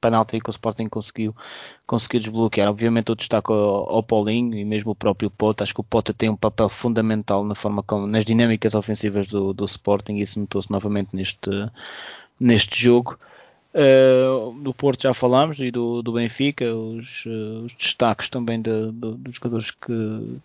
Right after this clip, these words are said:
que se evidenciaram foi o Oribe e, e o Elton Leite, também te-, teve bem. Ehm,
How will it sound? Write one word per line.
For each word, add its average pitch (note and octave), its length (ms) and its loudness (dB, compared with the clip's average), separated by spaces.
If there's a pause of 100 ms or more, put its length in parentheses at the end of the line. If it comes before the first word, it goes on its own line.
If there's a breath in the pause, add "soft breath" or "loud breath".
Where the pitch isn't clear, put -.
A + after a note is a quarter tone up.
que - 80 -14
se - 100 -2
evidenciaram A2 540 2
foi A2 200 0
o G#2+ 60 6
Oribe A#2 360 6
e, A2 720 -2
e A2+ 680 -4
o B2+ 120 4
Elton A#2 380 2
Leite, B2 420 2
também A2 300 -2
te-, A2+ 160 -6
teve A2 300 -4
bem. A#2+ 260 4 (460 loud breath)
Ehm, A2+ 960 2